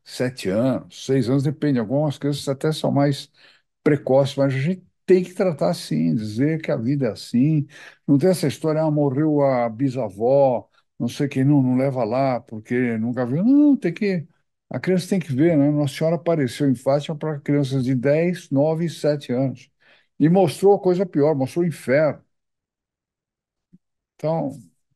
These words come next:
eu acho que a criança com sete anos, e, e a igreja também ensina isso, ela é capaz de compreender as realidades dos novíssimos, né? Morte, julgamento,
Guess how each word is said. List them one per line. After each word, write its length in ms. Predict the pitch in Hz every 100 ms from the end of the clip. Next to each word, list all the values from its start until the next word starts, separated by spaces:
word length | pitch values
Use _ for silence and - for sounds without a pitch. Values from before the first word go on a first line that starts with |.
| _ _ _ _ _ _ -
eu 140 | 120
acho 160 | 165 147
que 360 | 151 123 - - _ _ _ _ _ _ _ -
a 120 | 131
criança 420 | - 143 139 147
com 120 | 135
sete 340 | 131 135 131 135
anos, 420 | 143 151 139 - _ _ _ _ 139
e, 60 |
e 240 | 135 123 156
a 40 |
igreja 400 | 151 185 156 160
também 460 | 113 104 113 98 90
ensina 400 | - 113 90 113
isso, 320 | 139 - _ _ _ -
ela 540 | - 123 143 139 - - _ _ -
é 180 | 156 170
capaz 540 | 170 113 - 123 127
de 100 | 110
compreender 680 | 113 120 - 110 98 101 120
as 220 | 113 101
realidades 800 | 101 131 139 101 87 117 120 104 98
dos 380 | 110 117 -
novíssimos, 960 | 95 117 107 101 107 - 135 - - - -
né? 420 | 101 131 131 - _ - _ _ -
Morte, 720 | 151 123 156 139 - 147 - _ _ _
julgamento, 760 | - 113 101 101 131 139 139